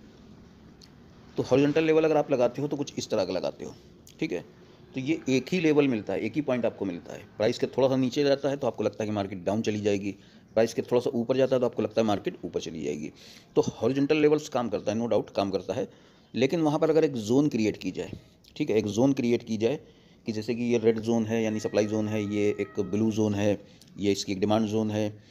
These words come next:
प्राइस इस ज़ोन में कहीं पर भी जा सकता है, प्राइस इस ज़ोन में कहीं पर भी सपोर्ट ले सकता है, ठीक है। तो देखिए फोर आवर्स पर क्या हुआ था, फोर आवर्स पर प्राइस ने यहाँ पर जाकर एक डबल टॉप लगाया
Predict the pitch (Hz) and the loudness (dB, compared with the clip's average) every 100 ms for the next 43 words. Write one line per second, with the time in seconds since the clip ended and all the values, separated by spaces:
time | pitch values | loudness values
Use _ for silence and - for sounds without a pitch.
0 | - - 104 113 110 - 120 113 110 117 | -20 0 2 2 0 -6 -6 -4 0 2
1 | 117 113 117 117 110 107 104 - 98 107 | 0 0 2 2 2 0 0 -2 -2 -2
2 | 101 - 104 101 107 101 107 110 110 110 | -4 -4 -4 -4 -8 -4 -2 0 0 0
3 | 117 107 107 107 107 101 - - 95 90 | 2 2 2 -2 0 -2 -6 -4 -2 -2
4 | - - - - - - 165 104 - - | -8 -20 -20 -20 -14 -4 0 0 -2 -16
5 | - - 117 123 143 139 127 131 - 131 | -20 -6 0 0 0 2 2 2 0 -2
6 | 104 87 85 - - 123 117 117 127 - | 0 0 -4 -6 -2 0 2 2 -2 -2
7 | 139 143 - - - - 110 120 120 127 | -2 -4 -14 -20 -18 0 2 2 2 0
8 | 113 104 113 117 107 107 117 98 90 107 | 0 -2 -2 0 2 2 0 0 0 0
9 | 135 - - - - - - - - - | 0 -6 -20 -20 -20 -20 -20 -20 -20 -4
10 | 101 101 98 98 104 | 0 0 2 2 0